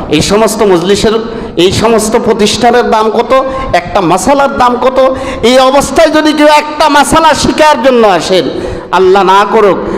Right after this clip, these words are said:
কারো যদি মৌতের নোটিশ পথে এসে যায়, তো রাসূল সাল্লাল্লাহু আলাইহি সাল্লাম বলেন, সে শহীদ হিসাবে আল্লাহর জান্নাতে চলে যাবে।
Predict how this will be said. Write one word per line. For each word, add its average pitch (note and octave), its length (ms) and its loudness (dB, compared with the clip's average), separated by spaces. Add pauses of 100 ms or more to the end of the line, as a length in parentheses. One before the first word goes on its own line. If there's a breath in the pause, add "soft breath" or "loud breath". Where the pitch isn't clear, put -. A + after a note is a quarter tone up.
(120)
কারো F#3+ 280 2
যদি G#3 500 2
মৌতের F3+ 800 2 (400)
নোটিশ C#4 640 2 (160)
পথে A3+ 260 2
এসে A#3 340 2
যায়, F#3 340 2 (340 loud breath)
তো F#3+ 80 2
রাসূল G3+ 320 0
সাল্লাল্লাহু F#3+ 460 0
আলাইহি E3+ 340 0
সাল্লাম D#3+ 140 2
বলেন, A#3 460 -2
সে F3 160 0
শহীদ F3+ 840 0
হিসাবে D#3 340 0
আল্লাহর C#3 300 0
জান্নাতে D3 420 0
চলে A#2+ 260 -2
যাবে। G2 220 -2